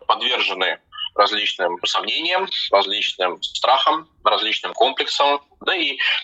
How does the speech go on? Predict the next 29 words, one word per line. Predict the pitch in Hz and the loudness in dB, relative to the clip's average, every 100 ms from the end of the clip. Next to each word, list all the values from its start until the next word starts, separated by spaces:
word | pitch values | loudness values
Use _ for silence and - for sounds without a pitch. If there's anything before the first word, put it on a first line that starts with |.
| - | -4
точка | 139 135 - | -2 0 0
сравнения | 123 117 139 151 110 | 0 0 -2 -2 0
подчас | - 98 - 123 - - - | 0 0 2 2 2 -4 2
тоже | 117 104 87 - | 2 4 2 2
бывает | 87 101 101 92 - - - - | 4 4 4 0 -4 -4 -4 -4
не | |
совсем | 92 95 - 110 101 95 - | -2 -2 -2 -2 -2 -2 -4
верно | - 113 104 98 | -2 -2 0 0
сформирована, | - 117 135 220 262 160 | 2 2 4 6 6 4
поэтому | 139 165 196 180 143 131 | 4 4 4 4 4 4
стереотипы | 120 - 113 110 110 143 151 131 117 107 101 | 2 -2 -2 -2 -2 -4 0 2 2 2 0
в | 98 | 2
большинстве | 127 135 147 139 160 170 | 2 2 -2 -2 -2 0
случаев | - 143 147 120 - | 2 2 2 0 2
на | |
каком-то | 110 - 127 113 110 | 2 2 0 0 -2
этапе | 107 135 110 | 0 0 0
перестают | - 101 101 - 113 120 | 0 -2 0 0 -2 -2
выполнять | 95 104 104 101 | 0 2 2 0
свою | - 95 - - - | 4 2 2 -4 0
важную | 104 117 101 101 | 4 4 2 -4
функцию | 98 117 101 - 92 | -2 0 0 0 0
точки | 90 98 - | 0 -2 0
отсчёта | 98 101 - 147 107 95 - 98 | -2 0 0 0 2 0 -2 -2
и | 95 | 0
начинают | 95 - 101 127 - | 0 2 4 4 2
уже | 85 92 117 117 - - | 0 0 0 -2 -6 -4
как-то | - 113 - 120 110 107 - - | 2 2 2 2 2 0 -4 -4
притеснять | 143 135 143 120 117 147 - - | -2 -2 -2 -2 -2 0 -2 -4